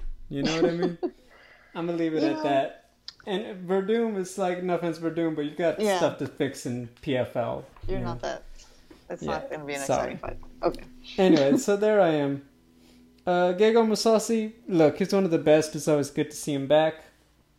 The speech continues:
Speaker 1: Um, Scott Cook Ortiz, Yoel Romero possibly going down. I'm not gonna lie, I wouldn't mind it, but I kinda need to see that Romero will make it to the cage first.
Speaker 2: Yeah, first of all, what's the health issue that kept him out of the,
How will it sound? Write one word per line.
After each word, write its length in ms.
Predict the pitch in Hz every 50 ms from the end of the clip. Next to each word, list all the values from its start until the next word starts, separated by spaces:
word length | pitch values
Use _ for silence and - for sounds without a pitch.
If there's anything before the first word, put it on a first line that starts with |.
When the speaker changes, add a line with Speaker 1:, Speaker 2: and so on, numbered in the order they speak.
| _ _ _ _ _ _ _ _ _ -
Speaker 1:
Um, 720 | 180 170 160 156 156 156 156 156 151 151 147 143 131 127 _ _ _ _ - _ _ _ _ _ _
Scott 380 | - - - - 277 294 285
Cook 180 | - 320 285 -
Ortiz, 540 | 269 226 - - 269 277 277 277 254 - -
Yoel 240 | 254 254 254 254 262
Romero 440 | 262 247 247 254 254 254 254 247
possibly 520 | 240 247 247 247 233 233 - 214 233 240 240
going 320 | 220 233 226 226 226 226
down. 460 | 214 220 220 220 220 220 226 226 220 - - _ _ _ _ _ _ _ _ _ -
I'm 120 | - 240 269
not 160 | 320 311 294
gonna 140 | 294 285 277
lie, 200 | 269 226 175 - -
I 100 | 160 160
wouldn't 360 | 170 190 214 233 262 262 254
mind 320 | 247 262 277 269 226 180 156
it, 300 | 143 165 - - _ _ _ _ _ _ _ -
but 280 | 180 160 175 165 165
I 80 | 165 165
kinda 320 | 165 - 202 202 202 196
need 180 | 190 196 190 190
to 60 | 180
see 240 | - - - 208 190
that 160 | 175 170 165
Romero 440 | 160 160 160 160 160 160 160 160 156
will 120 | 151 156
make 260 | 151 151 147 143 -
it 100 | 156 -
to 100 | - 160
the 80 | 135 131
cage 360 | - - 139 123 120 - -
first. 500 | - 123 - - - - - - - - - _ - - - - - - - - _ _ - _ _ _ _ _ - - -
Speaker 2:
Yeah, 160 | - 190 156 143
first 280 | - - 220 220 220 220
of 60 | 208
all, 160 | 202 190 180
what's 240 | 180 190 185 - -
the 100 | 202 196
health 260 | 226 185 180 180 -
issue 260 | 180 180 - - 180 170
that 140 | 160 151
kept 240 | - - 170 165 -
him 120 | 170 165 160
out 120 | 156 156
of 100 | 151 156
the, 200 | 160 151 151 143